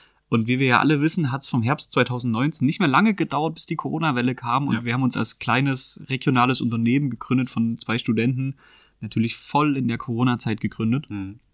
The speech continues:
Speaker 1: Hatten zu dem Zeitpunkt dann, als es hier auch bei uns wirklich losging mit Lockdown und Schließungen, das war ja so im Februar, März zwanzig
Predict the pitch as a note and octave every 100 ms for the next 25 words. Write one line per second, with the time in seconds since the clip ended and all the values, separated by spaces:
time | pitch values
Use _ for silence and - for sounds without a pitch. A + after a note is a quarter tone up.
0 | _ _ _ - - A2 B2+ - G2+ A#2+
1 | C#3+ A#2+ C#3 - C3+ A#2 A#2 A#2 - A2+
2 | A2 - A#2 A#2 A#2 B2+ B2+ A2+ A2+ A#2+
3 | C3 - B2 B2 A#2 G#2+ A#2 - A#2 A2+
4 | A2 - A#2+ A#2+ A2+ A2 G#2+ - A#2 A2
5 | A#2 A2+ A#2+ - B2 - - A2+ A#2+ -
6 | - A2 A2+ A2+ G#2+ -